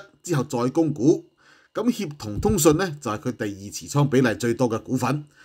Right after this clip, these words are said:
即係話帝王實業啊，誒，呢個協同通訊啊，呢啲呢，其實都係同一個集團嘅。仲有國貿，國貿控股啦，當然下。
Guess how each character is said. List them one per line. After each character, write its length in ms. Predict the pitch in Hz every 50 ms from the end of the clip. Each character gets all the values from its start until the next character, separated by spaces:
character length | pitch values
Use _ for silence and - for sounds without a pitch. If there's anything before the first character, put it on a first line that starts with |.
| - _
即 100 | - -
係 160 | 190 156 147 127
話 300 | 127 120 113 98 - - _ _ - - _ _ _ _
帝 160 | - 127 127
王 180 | 117 104 95
實 140 | 98 113 113 104
業 220 | 104 110 110 120
啊， 280 | 120 123 123 123 120 - _ _ - - _ _
誒， 140 | - 98 104
呢 120 | 120 156 165
個 120 | 123 127
協 180 | 107 113 123 -
同 180 | - 101 95
通 180 | 92 160 165 156
訊 220 | 143 151 135 127
啊， 220 | 139 135 131 127 - _ _ _
呢 120 | - 147 160
啲 160 | 143 151 151
呢， 160 | 151 151 147 147
其 200 | - - 92 87
實 180 | - - 92 - _ _ _ _
都 280 | - 190 175 180 175 151
係 300 | - - 101 85 73 71 - _ _
同 120 | - 95
一 40 | 85
個 140 | 117 131 127
集 100 | - 104 78 71
團 160 | - 80 76
嘅。 160 | 73 95 107 - _ _ _ _ _ _ _ - - _ - - - _ _ _ -
仲 140 | - 110
有 80 | 113 127
國 160 | - 139 123
貿， 260 | 117 113 107 107 101 -
國 140 | - 120 117
貿 120 | 113 110
控 160 | 117 117 110
股 120 | 90 104 123
啦， 80 | 127
當 180 | 113 123 120 120
然 120 | 107 107
下。 280 | 101 101 107 104 85